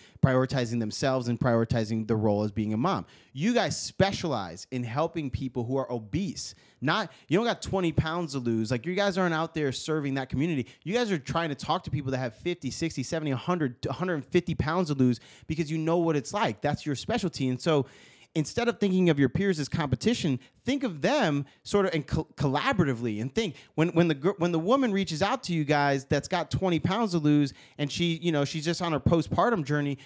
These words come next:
you can say, "Oh, dude, our friend so-and-so is perfect for that. Here, let me," and then it's vice versa. Somebody goes to her and she's, and they've got a hundred twenty pounds to lose.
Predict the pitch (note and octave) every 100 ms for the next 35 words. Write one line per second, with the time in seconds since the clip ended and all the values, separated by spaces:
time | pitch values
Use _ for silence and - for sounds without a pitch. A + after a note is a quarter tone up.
0 | _ F#3 A#3 - F3 D3 - - - A3+
1 | F#3 D#3 E3 F3+ G#3+ - F3 E3+ G3+ G3
2 | F3+ D3+ _ _ - - C4 C#4 F#3 E3+
3 | D3+ D3 - - C4+ - F3 - C3+ A2+
4 | B2+ A3+ F#3+ A3+ - - - F#3 G3+ D#3+
5 | F#3+ A3 - B3+ E4 C#3+ B2 C4 C4+ G#3+
6 | A3 F3+ E3+ C#4 B3+ - G#3+ F3+ F3+ A3
7 | A3 A3 F3 D3+ A3+ G3+ G3+ G3+ F3+ B3+
8 | B3 G3+ F3